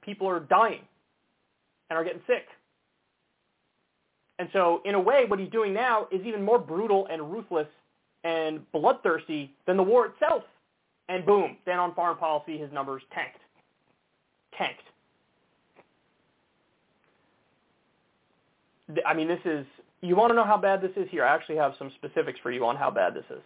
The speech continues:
This is crazy. So it, this is Biden's lowest approval rating,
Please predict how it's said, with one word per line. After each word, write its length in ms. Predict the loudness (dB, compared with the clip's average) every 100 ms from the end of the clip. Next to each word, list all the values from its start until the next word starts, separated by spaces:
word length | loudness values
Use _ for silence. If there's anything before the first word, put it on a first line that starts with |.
| -12
This 100 | -10
is 80 | -10
crazy. 400 | -6 -6 -6 -12 -16 _ _ _ _ _ _ _ _ _ _ 2
So 140 | 4 6
it, 200 | 2 -2
this 100 | -4
is 100 | 4
Biden's 260 | 4 4
lowest 240 | 2 0 0
approval 260 | -4 -2
rating, 240 | 0 -2